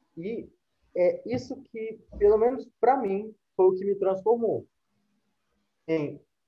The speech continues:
um garoto que estava ali sendo arrastado pela vida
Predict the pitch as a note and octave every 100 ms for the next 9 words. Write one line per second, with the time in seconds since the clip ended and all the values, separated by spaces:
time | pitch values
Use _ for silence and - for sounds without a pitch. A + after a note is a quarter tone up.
0 | _ D#3+ D3+ C#3+ D#3 D3 D3+ - _ _
1 | _ _ _ _ _ _ _ _ _ _
2 | - C#3+ - D3 C#3+ C#3+ C#3+ C#3 D3 C#3
3 | C#3 C#3 - - - D3 D3 D3 E3+ D#3
4 | D3 C#3 B2 C3